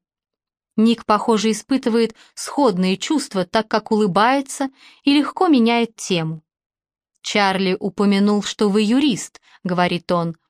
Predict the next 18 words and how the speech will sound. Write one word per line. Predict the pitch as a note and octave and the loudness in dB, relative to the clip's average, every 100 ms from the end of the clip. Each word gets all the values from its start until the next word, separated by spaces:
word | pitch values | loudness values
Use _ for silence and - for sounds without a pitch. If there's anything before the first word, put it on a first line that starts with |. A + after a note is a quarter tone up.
| _ _ _ _ _ | _ _ _ _ _
Вэлори | G3+ A3 A#3 A3+ | -2 2 2 0
кивает, | A3 D4 D4+ C#4 F#3 F3 | 0 0 2 2 0 -2
гадая, | E3+ G3+ A3 A3 G3+ | -2 2 2 2 0
когда | F#3+ G#3 G3 F#3 G3+ | 0 -2 0 2 0
и | A3+ C4 | 0 -4
в | |
каком | - A3+ - C#4+ | 0 0 2 2
контексте | C#4 C#4 C4+ A#3 F3+ - - F3 - _ | 2 0 0 -2 -2 -6 -6 -6 -10 _
Чарли | - A#3+ B3+ C4+ | -2 0 2 2
обсуждал | C#4 - - A3 F#3 F3+ G#3+ | 0 -2 -2 -4 0 2 2
ее | A3 G#3 F#3+ | 0 0 -2
профессию. | F#3 G3 F#3 - E3+ - - D#3+ F3 _ _ _ _ _ _ _ | 0 -2 -2 -4 -4 -6 -10 -10 -12 _ _ _ _ _ _ _
«На | A3 A#3 | 0 2
чем | - F#4+ | 0 0
вы | F4 | -2
специализируетесь?» | - E4 E4 D#4+ D4+ A3+ F#3 F3 - F3+ | -4 -2 0 2 2 2 2 -2 -4 -8
спрашивает | - F#3 F3 - F3 F3+ | -2 0 0 -4 -4 -4
Ник. | F3+ E3+ - | -6 -6 -10